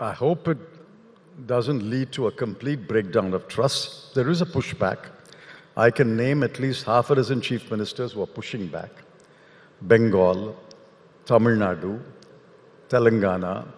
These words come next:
Kerala, um, some other states, uh, Chhattisgarh, Himachal, they are pushing back. And if, uh, some regional parties get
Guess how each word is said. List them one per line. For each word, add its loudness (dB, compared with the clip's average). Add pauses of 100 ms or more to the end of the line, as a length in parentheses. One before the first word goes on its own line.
(1040)
Kerala, 2 (1300)
um, -6 (1300)
some -2
other 2
states, -4
uh, -2 (280)
Chhattisgarh, 0 (760)
Himachal, -2
they 0
are 2
pushing 2
back. -4 (680)
And 4
if, -4
uh, 4
some 4
regional 0
parties 2 (500)
get 6